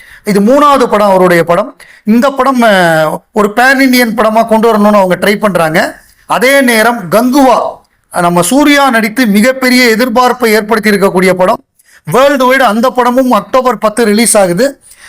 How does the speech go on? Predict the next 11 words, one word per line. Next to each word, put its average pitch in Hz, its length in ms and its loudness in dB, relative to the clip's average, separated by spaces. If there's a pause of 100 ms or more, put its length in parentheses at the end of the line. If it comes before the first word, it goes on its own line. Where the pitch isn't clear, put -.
So, 262 260 2
இது 233 140 0
வந்து 247 200 -2
பெரிய 294 360 0
படங்கள், 254 400 0
ரெண்டு 220 300 -2
படங்கள் 247 340 -2
யூஷுவலா 247 440 2
கிளாஷ் 233 420 -2
பண்ண 220 160 -2
மாட்டாங்க. 185 540 -2